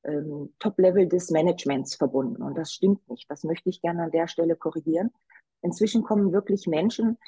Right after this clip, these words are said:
ich sag jetzt einfach mal wie du und ich, also Menschen, die einfach sagen, "Ich komme immer wieder an die gleichen Grenzen und ich weiß nicht warum. Ich habe Hürden in meinem beruflichen oder privaten Leben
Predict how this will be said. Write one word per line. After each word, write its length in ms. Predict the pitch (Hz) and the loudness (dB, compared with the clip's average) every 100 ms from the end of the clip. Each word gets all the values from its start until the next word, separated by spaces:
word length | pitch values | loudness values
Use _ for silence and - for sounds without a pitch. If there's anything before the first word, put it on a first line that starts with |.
| - | -6
ich 140 | - 175 | -2 0
sag 180 | 185 | 0
jetzt 160 | 185 185 | 0 0
einfach 180 | 180 190 | -2 0
mal 180 | 180 170 | 2 2
wie 80 | |
du 220 | 170 214 220 | 4 6 4
und 120 | 208 | 4
ich, 320 | 247 - - _ _ _ _ - | 2 2 -6 _ _ _ _ -4
also 160 | 151 | 2
Menschen, 300 | 180 220 247 | 4 6 6
die 100 | 202 | 4
einfach 240 | - 190 175 | 4 0 0
sagen, 320 | 165 165 196 | 0 0 0
"Ich 160 | 196 | -2
komme 160 | - 196 | -2 2
immer 240 | 226 240 214 | 6 6 6
wieder 220 | 226 202 | 4 2
an 140 | 190 | 0
die 100 | 196 | 0
gleichen 420 | 196 165 175 175 - | 0 0 0 -4 -4
Grenzen 420 | 156 180 233 220 | -2 0 0 -2
und 140 | - | -2
ich 160 | - - | -6 -6
weiß 280 | 160 185 202 | -6 -6 -6
nicht 180 | 190 | -6
warum. 380 | 175 156 180 135 _ _ _ _ _ | -6 -2 -4 -4 _ _ _ _ _
Ich 160 | 185 202 | -4 0
habe 380 | 170 180 180 | 0 2 2
Hürden 380 | 165 208 277 262 | 6 6 8 4
in 120 | 202 | 2
meinem 240 | 190 165 165 | 0 -2 -4
beruflichen 540 | 165 226 - 233 214 | -2 -2 -2 -2 -2
oder 160 | 180 180 | -2 -4
privaten 500 | 180 160 160 180 175 | -4 -6 -6 -6 -2
Leben 460 | 156 196 226 247 | 0 2 2 -2